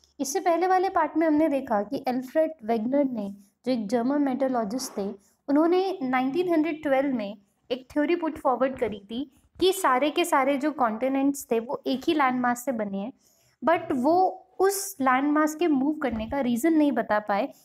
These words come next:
इसीलिए उनकी थ्योरी को after a time रिजेक्ट कर दिया गया। लेकिन कई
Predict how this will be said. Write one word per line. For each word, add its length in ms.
इसीलिए 320
उनकी 240
थ्योरी 320
को 140
after 340
a 100
time 220
रिजेक्ट 400
कर 80
दिया 280
गया। 220
लेकिन 480
कई 480